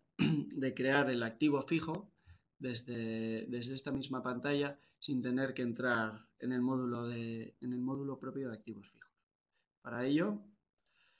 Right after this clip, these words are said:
yo puedo crear mediante esta funcionalidad, mediante este botón,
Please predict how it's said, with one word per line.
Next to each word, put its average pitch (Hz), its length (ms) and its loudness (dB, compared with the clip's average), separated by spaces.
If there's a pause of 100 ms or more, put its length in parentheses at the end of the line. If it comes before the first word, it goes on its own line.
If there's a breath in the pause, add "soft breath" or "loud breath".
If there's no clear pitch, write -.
(800 soft breath)
yo 123 140 -6
puedo 117 220 -2
crear 107 540 -4 (340)
mediante 107 1040 -8 (1400)
esta 117 200 -6
funcionalidad, 117 800 -4
mediante 110 420 -8
este 110 160 -10
botón, 131 500 -6